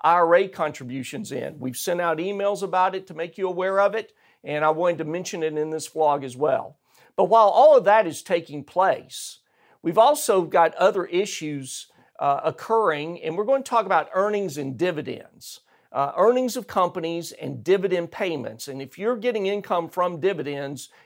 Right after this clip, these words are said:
you might want to listen throughout this vlog to what we have to say. So, Bobby, I'm going to go to you first because you brought up that this is a dose of reality week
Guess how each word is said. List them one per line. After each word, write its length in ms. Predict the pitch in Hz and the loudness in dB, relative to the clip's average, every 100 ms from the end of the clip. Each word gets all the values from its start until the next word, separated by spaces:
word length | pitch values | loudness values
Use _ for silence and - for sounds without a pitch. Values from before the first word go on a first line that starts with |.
| _ | _
you 260 | 147 240 | -6 -4
might 300 | 269 240 220 | -2 -2 -2
want 180 | 180 196 | -2 0
to 60 | 175 | 0
listen 460 | 160 190 190 160 | 2 0 0 -8
throughout 380 | 143 156 185 196 | -4 0 2 0
this 180 | 185 - | -6 -12
vlog 500 | - 180 156 139 127 | -4 2 2 0 -4
to 80 | 135 | -4
what 260 | 127 147 | 0 0
we 140 | 147 147 | -2 -4
have 240 | 147 - | -4 -4
to 80 | 127 | -10
say. 460 | - 127 - - _ _ _ - _ | -6 -6 -6 -10 _ _ _ -20 _
So, 200 | - 185 | -2 0
Bobby, 480 | 147 214 262 294 277 | 4 8 8 6 2
I'm 180 | 196 190 | -2 0
going 300 | 220 247 240 | 4 4 4
to 80 | 185 | 0
go 180 | 208 202 | 0 0
to 80 | |
you 200 | 180 214 | -2 -8
first 600 | 202 - 185 139 139 - | -8 2 4 4 0 -8
because 380 | 143 - 151 143 | -10 -2 -2 -2
you 120 | 220 | -8
brought 400 | 226 208 196 180 | 0 4 6 6
up 280 | 170 160 - | 4 2 0
that 160 | 135 - | -8 -6
this 200 | 220 208 | -6 -6
is 140 | 139 | -10
a 60 | 139 | -10
dose 420 | 113 160 190 196 | 2 4 4 -2
of 140 | 160 | -6
reality 500 | 165 165 170 175 170 | -2 2 4 4 2
week 540 | 156 151 180 139 - | -4 -6 -6 -6 -12